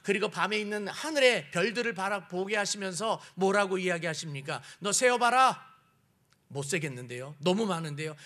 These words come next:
"너의 자손이 이와 같을 것이다." 바다의 모래를 보면서 "너의 자손이 이와 같을 것이다"라고 이야기를 하는 거예요.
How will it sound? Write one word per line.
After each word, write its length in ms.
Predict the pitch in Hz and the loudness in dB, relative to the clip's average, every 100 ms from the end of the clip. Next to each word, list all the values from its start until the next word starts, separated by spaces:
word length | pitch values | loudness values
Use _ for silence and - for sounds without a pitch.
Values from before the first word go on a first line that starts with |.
| - - | -20 -6
"너의 340 | 170 190 247 254 | 4 6 6 6
자손이 580 | 220 214 226 247 196 - | 4 2 0 -4 -6 -4
이와 320 | 247 277 247 | 4 6 6
같을 300 | 226 - 240 | 4 2 -2
것이다." 520 | 220 - 160 147 - - - - | 2 0 0 -8 -10 -18 -20 -2
바다의 380 | 175 208 226 214 | 4 8 8 8
모래를 380 | 214 214 202 180 | 4 4 2 0
보면서 480 | 185 185 214 202 - - | -2 -2 0 -2 -2 2
"너의 300 | 208 220 226 | 6 6 6
자손이 480 | 220 233 233 240 - - | 2 2 -2 -4 -6 -6
이와 280 | - 285 285 | 4 8 8
같을 300 | 277 - 269 | 8 4 2
것이다"라고 640 | 262 240 214 208 185 170 180 | 2 2 2 2 2 -2 -4
이야기를 460 | 147 147 143 147 | -4 -4 -4 -6
하는 200 | 143 139 | -6 -6
거예요. 180 | 123 117 | -10 -12